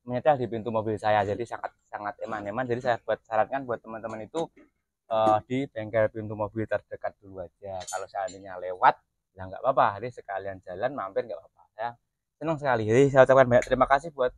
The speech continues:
teman-teman semua <laughs> yang udah mampir di bengkel saya. Mulai dulu saya itu maaf sam-, nggak pernah tanya namanya atau juga lupa. Jadi ada bapak dari Malang, bapak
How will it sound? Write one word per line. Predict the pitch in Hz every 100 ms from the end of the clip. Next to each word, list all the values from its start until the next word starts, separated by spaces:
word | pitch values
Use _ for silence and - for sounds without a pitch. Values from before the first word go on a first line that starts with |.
| 160
teman-teman | 151 175 175 180 196
semua | 185 196 202 214 -
<laughs> | 151
yang | 131
udah | 139 143 127 _ _ _ _
mampir | 143 139 143 147
di | 131
bengkel | 120 120 120 127
saya. | 120 139 165 123 107
Mulai | 107 110 110 113
dulu | 113 110 120 - _ _
saya | 160 160
itu | 208
maaf | 185 165 170
sam-, | _ 147 139 - _
nggak | 143 127 -
pernah | 131 131 123
tanya | 123 123 120
namanya | 117 113 113 110 120 117 117
atau | - 123 -
juga | _ _ 113
lupa. | 113 117 _ 123 117 117
Jadi | 117 131 143 _ _ _ _
ada | 110 117 107
bapak | 110 101 80
dari | 107 110
Malang, | 107 101 101 110 117 117
bapak | 107